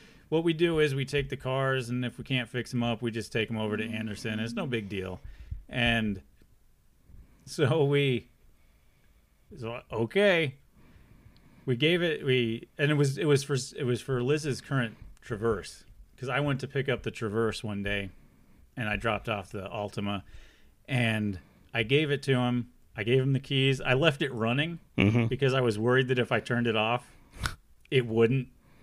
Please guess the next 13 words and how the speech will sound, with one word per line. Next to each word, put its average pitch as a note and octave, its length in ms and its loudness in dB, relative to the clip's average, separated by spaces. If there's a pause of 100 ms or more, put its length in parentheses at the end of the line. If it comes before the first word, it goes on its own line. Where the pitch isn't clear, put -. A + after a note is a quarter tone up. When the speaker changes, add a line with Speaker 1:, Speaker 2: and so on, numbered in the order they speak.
(320)
Speaker 1:
key, C3+ 200 -2
it B2 80 2
would, B2 300 2
he A#2+ 220 -2
wouldn't B2 260 2
get A#2+ 140 2
it B2 100 -10
to B2 60 -10
start. A2+ 480 -8
Speaker 2:
Right. - 220 6 (500)
Speaker 1:
And, A#2+ 580 0 (1500)
<laughs> C#3+ 100 -6 (800)
and D#3 260 -2